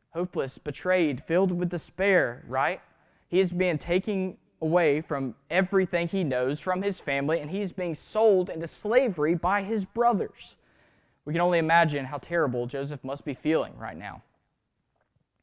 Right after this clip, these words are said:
But as we move into chapter thirty-nine and see what happens during Joseph's time in slavery to Potiphar,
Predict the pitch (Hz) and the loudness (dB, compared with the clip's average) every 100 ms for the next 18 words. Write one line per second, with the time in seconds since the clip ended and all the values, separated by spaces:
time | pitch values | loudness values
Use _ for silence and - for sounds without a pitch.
0 | _ _ _ _ _ _ 151 185 214 208 | _ _ _ _ _ _ 4 4 6 2
1 | 180 190 170 151 170 165 147 - _ 165 | 6 4 4 0 2 2 0 -8 _ 0
2 | 160 139 135 147 175 160 123 - 175 165 | 0 2 2 2 2 -2 -6 -2 2 2
3 | 143 151 165 - 135 139 - 151 156 135 | 0 2 2 2 -2 -4 -4 0 0 2
4 | 151 156 143 - 160 147 127 - 151 165 | 0 0 -4 -2 -2 -2 -6 -2 0 0
5 | 151 143 120 - 165 156 110 120 | 0 -4 -4 0 2 2 -4 -8